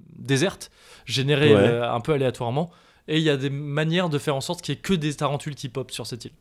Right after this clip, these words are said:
Speaker 1: en manipulant un peu certains trucs. Et, euh,
Speaker 2: D'accord.
Speaker 1: et, euh, et donc, bah oui, c'est, du coup, ça devient une île à thunes, quoi. T'attends dessus,
Speaker 2: Ouais.
Speaker 1: et puis, bah, il y a des, il y a des tarentules qui arrivent, tu les captures, et après, tu vas les revendre. Donc, tu peux faire ça, et c'est, et c'est sûrement très marrant. Enfin, tu vois, ça peut être très cool pour, pour, euh,
Speaker 2: Bien sûr.
Speaker 1: pour les gens qui
Speaker 2: Mais
Speaker 1: font ça.
Speaker 2: ça, ça, c-, toi, ça t'affecte pas du tout,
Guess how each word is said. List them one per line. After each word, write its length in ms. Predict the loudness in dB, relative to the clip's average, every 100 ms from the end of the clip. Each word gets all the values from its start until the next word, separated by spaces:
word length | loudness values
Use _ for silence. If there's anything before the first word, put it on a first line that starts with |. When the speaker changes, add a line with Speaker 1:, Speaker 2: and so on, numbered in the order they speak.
| _
Speaker 1:
en 240 | -4 0 0
manipulant 500 | 0 -2 -2 -4 -4
un 60 |
peu 80 | -4
certains 240 | -6 -6 -8
trucs. 260 | -10 -12 _ _ _ _ _ _ 0
Et, 160 | 4 6
euh, 280 | 4 4 2
Speaker 2:
D'accord. 480 | 4 2 2 -2 0
Speaker 1:
et, 220 | 2 4
euh, 240 | 4 2
et 80 | 2
donc, 180 | 0 2
bah 140 | 2 4
oui, 120 | 2
c'est, 160 | -2
du 100 | -8
coup, 120 | -6 -2
ça 100 | -2
devient 160 | 0
une 120 | 0 2
île 100 | 0
à 60 |
thunes, 240 | 0 -6 -8
quoi. 180 | -10 -16 _ -4
T'attends 280 | -4 0 -2
dessus, 180 | 0 4
Speaker 2:
Ouais. 200 | 4 2
Speaker 1:
et 40 |
puis, 140 | -2 -2
bah, 120 | -2
il 60 |
y 40 | -2
a 60 |
des, 100 | -2
il 200 | -2 -4
y 60 | -4
a 40 | -4
des 100 | -2
tarentules 380 | -4 -4 -10
qui 80 | -10
arrivent, 180 | -10 -12
tu 120 | -16
les 60 | -14
captures, 300 | -14 -10 -10
et 40 |
après, 180 | -10 -12
tu 120 | -12
vas 60 | -10
les 80 | -10
revendre. 240 | -12 -14 _ _ -20 -20 _ _
Donc, 120 | -4 -4
tu 100 | 0
peux 120 | 0
faire 180 | 0 -2
ça, 180 | 0
et 80 | 2
c'est, 160 | 2 0
et 160 | -4 -4
c'est 160 | -4
sûrement 260 | -2 -2 -2
très 200 | -2 -2
marrant. 240 | -2 -2
Enfin, 160 | -2 -2
tu 80 | 0
vois, 60 |
ça 120 | 0
peut 80 | 2
être 100 | 0
très 180 | 0 -6
cool 260 | -2 -2 -2
pour, 260 | 0 0
pour, 220 | 0 0 2
euh, 240 | 2 0
Speaker 2:
Bien 220 | 2 4
sûr. 200 | 4 2
Speaker 1:
pour 100 | 2
les 60 | 2
gens 120 | 2
qui 140 | 2 4
Speaker 2:
Mais 80 |
Speaker 1:
font 60 | 4
ça. 200 | 6 4
Speaker 2:
ça, 0 |
ça, 800 | 2 -2 -4 -2 0 2 6 4
c-, 180 | 2 -8
toi, 220 | -2 0 2
ça 180 | 0
t'affecte 720 | -4 _ -2 0 -2 -4 -4 -6
pas 340 | -6 0 0
du 120 | 2 -4
tout, 180 | -10